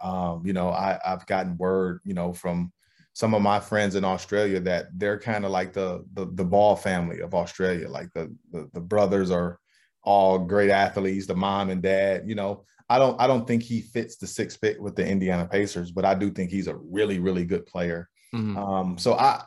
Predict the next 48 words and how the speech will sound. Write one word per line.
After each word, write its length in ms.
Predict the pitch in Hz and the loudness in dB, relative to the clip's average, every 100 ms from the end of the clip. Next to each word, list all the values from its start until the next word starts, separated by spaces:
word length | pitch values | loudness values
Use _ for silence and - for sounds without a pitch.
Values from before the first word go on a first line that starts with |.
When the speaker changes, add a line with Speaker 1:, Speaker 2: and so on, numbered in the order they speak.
| _ _ _ _ _ - | _ _ _ _ _ -6
Speaker 1:
I, 140 | 135 139 | -6 0
that 220 | 151 185 | 4 4
would 160 | 175 143 | 2 2
be 120 | 147 | 4
a 60 | 120 | 2
reach 440 | 95 95 143 - | 0 -4 -6 -6
for 160 | 175 151 | -4 -2
me 200 | 165 175 | -2 -4
to, 220 | 175 143 | -2 -6
to 180 | - 127 | -4 -8
pick 260 | 123 143 135 | -4 -4 -2
a 60 | |
player 260 | - 131 127 | 0 2 2
like 160 | 120 120 | 2 0
that 140 | 123 | 0
at 140 | 117 - | -2 -4
six. 360 | 135 143 - | -4 -4 -6
But 280 | - 110 - - | -4 -2 -2 -6
again, 480 | 110 139 143 120 - | -6 -4 -2 -2 -4
I, 380 | 110 - 113 - | -6 -2 -4 -2
I, 60 | 117 | -4
I 20 | |
think 300 | 117 151 131 110 | -2 -6 -6 -2
that 360 | 120 113 104 - | 2 4 2 0
with 180 | 110 98 | -6 -4
Mathurin 1120 | 107 117 120 120 113 110 107 107 107 104 - | 0 2 2 2 2 2 0 -2 -2 -6 -8
and, 560 | 98 95 90 85 87 76 _ _ _ - | -6 -4 -2 -4 -6 -10 _ _ _ -4
you 60 | 110 | 0
know, 120 | 95 | 0
a 40 | |
couple 240 | - 107 107 | 2 2 2
of 60 | |
other 160 | 110 101 | 2 0
players 320 | 113 107 101 | 0 0 0
that 80 | 95 | -2
we 120 | 92 | -4
talked 320 | 92 104 107 | 0 0 0
about 440 | 98 90 85 85 - | -2 0 0 -2 -2
are 160 | 101 - | -2 0
already 460 | 107 104 101 92 | 0 0 -2 -4
in 140 | 87 85 | -6 -4
range. 360 | 98 98 87 | -4 -2 -2
So 300 | 104 98 - _ _ _ _ _ _ 131 | -2 -2 -4 _ _ _ _ _ _ -16
this 640 | 113 98 104 120 147 190 | -14 -14 -2 2 2 2
is 80 | 151 | -2
one 180 | 151 | 0
of 60 | 135 | 2
those 240 | 123 110 | 2 0